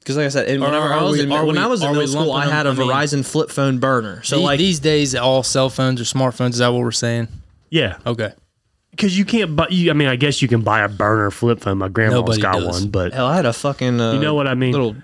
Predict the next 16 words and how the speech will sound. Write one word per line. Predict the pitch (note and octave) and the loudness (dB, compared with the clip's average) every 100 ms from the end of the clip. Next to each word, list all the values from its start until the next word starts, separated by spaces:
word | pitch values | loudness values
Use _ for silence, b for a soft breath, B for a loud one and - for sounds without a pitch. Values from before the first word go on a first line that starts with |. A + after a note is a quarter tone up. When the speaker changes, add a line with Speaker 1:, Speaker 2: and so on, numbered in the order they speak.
| A2 | -12
Speaker 1:
waist | A2+ C#3+ D#3+ - | -4 -2 -2 -4
clip | D3 E3+ - | -2 -2 0
Speaker 3:
A | |
Speaker 1:
for | C#3+ | 0
Speaker 3:
cell | D3 G3+ | 0 0
Speaker 1:
every-, | - | 0
Speaker 3:
phone | D#3+ D#3+ | 0 2
Speaker 1:
for | |
Speaker 3:
in | D#3 C#3+ | 0 0
general. | C#3+ C3 | 0 0
Speaker 1:
everything. | G2+ G#2+ | 0 0
Speaker 3:
We're | |
talking, | D#3 E3 D#3+ D#3+ | 0 0 0 0
like, | D#3 D3+ | 0 0
iPhones, | C#3+ C#3 - A2+ A2 G#2 | 0 0 2 2 2 2
Androids. | B2 A#2+ G2 F2 F2 - | 2 2 0 -4 -6 -12